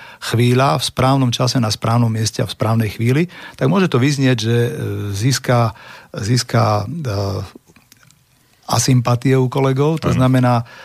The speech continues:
Speaker 1: že tam zarezonuje taká nevraživosť a skôr tie polohy, ako ho dať dole, nie ako ho podporiť. Hej, takže v každom prípade ako prvá rada by bola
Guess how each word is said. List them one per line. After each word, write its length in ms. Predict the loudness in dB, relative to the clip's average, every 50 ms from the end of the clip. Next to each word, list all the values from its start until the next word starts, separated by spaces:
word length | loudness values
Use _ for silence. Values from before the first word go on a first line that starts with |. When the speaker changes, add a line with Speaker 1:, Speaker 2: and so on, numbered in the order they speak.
| -20 -12
Speaker 1:
že 520 | -8 -6 -2 0 0 0 0 0 -2 -4 -2
tam 160 | 0 0 2
zarezonuje 580 | 2 2 2 2 2 2 2 2 2 2 2
taká 300 | 0 0 -2 0 0 2
nevraživosť 580 | 2 2 2 2 2 2 2 2 0 2 0 0
a 80 | 0 -2
skôr 300 | -2 0 0 0 0 0
tie 260 | 0 0 0 0 -2
polohy, 560 | -4 -8 _ _ -2 0 2 4 4 2 2
ako 280 | 2 0 0 0 0 2
ho 140 | 2 2 2 0
dať 220 | 0 0 -2 0
dole, 340 | 0 0 2 2 2 0 0 -4 -10 -20 -20 -20 -20 -20 -8 -2
nie 160 | 2 2 4
ako 220 | 4 2 2 2 2
ho 100 | 2 2
podporiť. 540 | 0 -2 -4 -4 -6 -8 -8 -8 -6 -4 -4
Hej, 60 | 0
takže 220 | 0 2 2 2 0 -2 -4 -10 -20 -20 -20 -20
v 80 | -8 -4
každom 300 | -2 0 2 2 2 2
prípade 580 | 0 0 0 0 0 0 0 0 0 0 -2 -4
ako 280 | -6 -6 -4 -4 -2
prvá 260 | 0 0 2 2 2
rada 220 | 2 2 0 0 0
by 140 | 0 0 0
bola 300 | 0 0 2 2 2